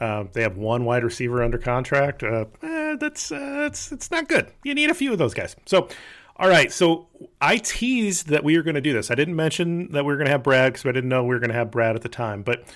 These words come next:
I teased on our recap show with, with Lester that we were gonna have, uh, a talk about G Ms. And a listener of Bear and Balance, thank you very much, checking out that show, Jake, who is at J T R underscore nineteen ninety-four,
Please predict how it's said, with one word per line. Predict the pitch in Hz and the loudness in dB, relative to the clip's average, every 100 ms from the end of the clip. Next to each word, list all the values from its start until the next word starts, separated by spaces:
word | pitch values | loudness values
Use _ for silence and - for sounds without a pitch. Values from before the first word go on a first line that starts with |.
| - - _ - | -20 -20 _ -4
I | |
teased | 123 - 165 170 147 | -2 -2 -2 -2 0
on | 143 139 135 131 | 2 2 2 0
our | - 120 120 117 | -2 0 2 2
recap | 113 135 147 123 | 0 -2 -2 -2
show | - 117 113 | 0 0 0
with, | 107 107 113 | -2 -6 -8
with | 107 | -6
Lester | 127 147 - 131 113 | 2 2 4 0 2
that | 107 | 0
we | 113 | 0
were | 110 | -2
gonna | 110 104 | -4 -4
have, | 113 113 110 104 - - | 0 0 0 -4 -14 -8
uh, | 104 107 | -6 -4
a | 110 | -2
talk | 127 113 | 0 0
about | 107 104 | -2 -6
G | - 117 | -2 -2
Ms. | 160 120 - - - - _ _ _ | -2 -4 -8 -20 -20 -20 _ _ _
And | - 135 131 - | 0 2 2 2
a | 127 | 2
listener | 131 156 143 143 214 | 2 2 2 2 2
of | - 127 120 | 2 2 4
Bear | 123 117 | 4 2
and | 110 | 2
Balance, | 101 113 - - | -2 -4 -8 -12
thank | 85 | -12
you | 95 | -10
very | 87 85 | -10 -4
much, | 107 - - - _ | -4 -4 -8 -14 _
checking | - 110 107 92 | -16 -14 -14 -12
out | 90 | -8
that | 95 98 | -6 -6
show, | 113 131 - - - - _ _ _ - | -4 -6 -8 -20 -20 -20 _ _ _ 0
Jake, | 151 165 175 | 4 6 4
who | - - 143 | -4 -2 2
is | 127 120 | 4 2
at | 139 143 147 110 | 4 4 4 2
J | 135 143 | 2 2
T | 156 139 | -2 2
R | 135 131 143 | 4 6 4
underscore | 131 131 139 123 | 0 2 4 4
nineteen | 123 123 127 | 2 0 0
ninety-four, | 117 110 - 151 165 190 | 0 0 0 4 6 4